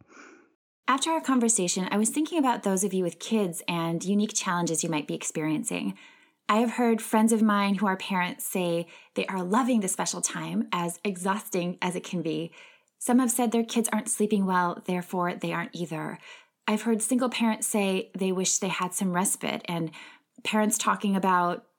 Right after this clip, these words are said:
missing alone time or grieving along with their kids who are missing out on prom or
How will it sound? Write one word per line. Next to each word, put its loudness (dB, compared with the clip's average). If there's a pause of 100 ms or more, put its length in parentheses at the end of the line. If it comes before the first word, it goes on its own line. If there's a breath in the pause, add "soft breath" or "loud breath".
missing 4
alone 4
time -2
or 0 (320 loud breath)
grieving 4
along 2
with 0
their 0
kids -4
who -2
are 0
missing 0
out 0
on -2
prom 2
or -4